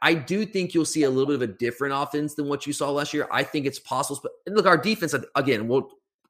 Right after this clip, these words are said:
talk about this plenty of times throughout the rest of the offseason. We've already said it. I'll say it again. Our defense is not gonna be the twenty twenty-one defense. Our defense is still gonna be really good, guys. Kirby Smart, still our coach. Will Muschamp, still here.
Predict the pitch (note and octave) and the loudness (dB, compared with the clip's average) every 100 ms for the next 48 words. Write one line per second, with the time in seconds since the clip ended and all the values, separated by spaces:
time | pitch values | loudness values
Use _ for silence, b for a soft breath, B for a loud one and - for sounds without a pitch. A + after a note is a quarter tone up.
0 | _ - B2+ A2+ - A3+ E3 A#2+ G2+ G2 | _ 0 0 0 -2 -2 -2 -2 -4 -2
1 | A2+ G#2+ G#2 G2+ G2 G2 F#2+ G2+ G2 B | -2 0 -2 -2 0 0 0 -4 -6 B
2 | B B B _ _ - G3+ E3 D3 C3+ | B B B _ _ -4 2 6 6 4
3 | A2+ A2+ C#3+ C3+ B2 A2 G#2 G2+ b b | 2 4 2 4 4 4 2 -2 b b
4 | G#3+ G3+ F#3+ E3 D#3+ - - B2 A#2 A#2+ | 4 4 4 2 0 -4 -6 -2 2 4
5 | D3 C#3 C3+ - D3+ D3 D3+ D3 D3+ D#3+ | 4 4 2 -2 -4 0 2 2 2 2
6 | D#3+ - - - B2+ A#2+ B2 A#2+ A#2+ B2+ | 0 -2 -8 -2 0 0 -2 -2 0 0
7 | A#2 A2 A2 G#2+ G2 G#2 G2 F#2+ - B2+ | 2 4 4 2 2 0 0 -2 -2 -2
8 | A#2+ - B2 B2 - - A#2+ A2+ A2 A2+ | -2 0 2 2 -2 -4 2 2 4 0
9 | F#2+ G#2 A#2+ B2+ B2 C3 B2 - - A#2+ | -2 0 2 2 0 -2 -2 -6 0 2
10 | A2+ A2 F#2+ | 4 2 -2